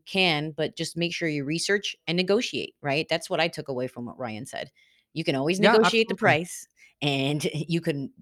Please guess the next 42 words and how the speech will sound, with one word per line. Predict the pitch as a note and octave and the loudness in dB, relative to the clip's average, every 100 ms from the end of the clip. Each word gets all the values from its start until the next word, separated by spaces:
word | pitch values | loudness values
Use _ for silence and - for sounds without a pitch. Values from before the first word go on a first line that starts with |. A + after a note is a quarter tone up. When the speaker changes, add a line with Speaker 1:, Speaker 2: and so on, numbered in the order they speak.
| _ | _
Speaker 1:
at | D#3+ | -2
least | C3 G#3 G#3 | 0 0 0
with | G3+ | 0
the | D#3 | 0
terms, | - F3+ D3+ G#2 - B2+ | -2 0 0 -2 -8 -4
right? | B2+ D3+ | 0 0
The | - | 0
length | C#3 D3 D3+ | 0 0 -2
of | D3+ | -6
the | C#3 | -6
term, | - D3+ D3 E3+ | -6 -4 -2 -2
don't | C3+ C3+ | -2 -2
get | D#3 | 0
locked | D3+ F#3 F#3 | 2 0 2
in, | C4+ A3+ G3+ F#3+ - - - | 2 4 0 -4 -16 -16 -6
because | D#3+ E3 D3 | 2 2 2
all | D3+ | 0
of | D#3 | 0
a | |
sudden | - A3+ F3+ | 0 2 2
there's | E3 D#3 | -2 -2
an | - | -2
update | C4 - F3 E3 | -2 2 0 2
and | D3 C#3 _ _ | -4 -6 _ _
now | C#3 C#3+ C#3+ | -2 0 2
you | C#3 C#3+ E3 | 0 0 0
are | D#3 | 2
no | D3+ D3+ | 0 0
longer | D3+ D3+ C#3+ | 0 -2 -2
in | C#3+ | -2
the | C#3 | -2
directory | D3 F#3 G3 - D#3 D3 | 0 0 0 -2 -2 -2
and | C3+ | -2
number | C#3 C3+ B2+ | -2 -4 -4
one, | G#2 C#2+ - _ _ | -6 -10 -16 _ _
and | C3+ | -4
you're | C#3 | -2
not | D3 | -2
coming | - D3+ D3 | -2 -2 0
up | C#3+ | 2
Speaker 2:
Yeah. | C#3 | 2
Speaker 1:
anywhere, | G2 F2 C#2+ | 2 -8 -10